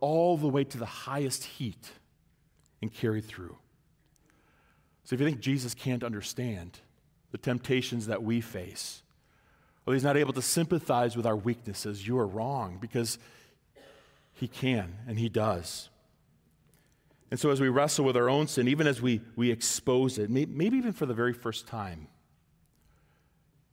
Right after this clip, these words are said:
for the very first time we've come to this point where we've exposed our sin, we can do so with a Savior who understands, who's ready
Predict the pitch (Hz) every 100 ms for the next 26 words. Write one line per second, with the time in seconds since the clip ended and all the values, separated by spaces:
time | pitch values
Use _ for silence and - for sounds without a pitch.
0 | _ _ 117 120 151 151 139 139 120 113
1 | 135 135 117 113 - 123 113 104 104 -
2 | - - - 123 120 110 104 - 117 90
3 | 78 - _ _ _ _ _ _ _ _
4 | _ _ _ _ _ _ 127 117 135 139
5 | 120 - - 131 120 110 - 139 135 123
6 | 110 120 113 98 95 - - 101 92 -
7 | - - _ _ _ - - - 135 113
8 | 113 147 147 98 85